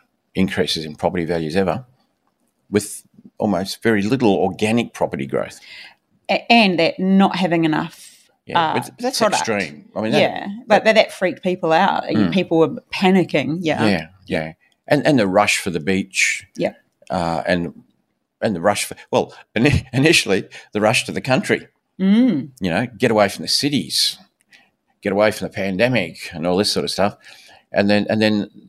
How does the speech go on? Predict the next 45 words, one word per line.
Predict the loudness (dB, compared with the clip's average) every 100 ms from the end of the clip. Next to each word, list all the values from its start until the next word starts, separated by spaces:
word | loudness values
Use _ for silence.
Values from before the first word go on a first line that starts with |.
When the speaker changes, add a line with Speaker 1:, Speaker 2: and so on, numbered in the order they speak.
| -20 -10
Speaker 1:
the | 0
rush | 0 0
to | -6
the | -2
seaside. | 0 -2 0 0 -2 -4
Speaker 2:
Mm. | -4 0
Speaker 1:
People | 0 -2
are |
saying, | 0 2 4
"Well, | 2 2 -4 _ _ _ _ _ _ _ _ -6
I'm | -2
not | 0
gonna | 0
wait | 0 -4
till | -4 -4
I'm | -4 -8 -8
retired | -8 0 2 2 -2 -12 -20 _ _
to | -10 -6 -6 -6
pack | -4 -4
up | -4 -6
my | -10
bags | -4 -4 -4 -6
and |
go | -4
to | -4
the | -2
beach. | -2 0
I'm | -2
gonna | -2 0
do | -2
it | 0
now | 0
while | 2 0
I'm | -2 -10
still | -14 -2 0
<laughs> |
alive," | 2 0 2 2 0
sort | 0 2
of | 0
Speaker 2:
Mm, |
Speaker 1:
thing. | -2
You | 0
know, |
it's | 0 -2
Speaker 2:
mm. | -4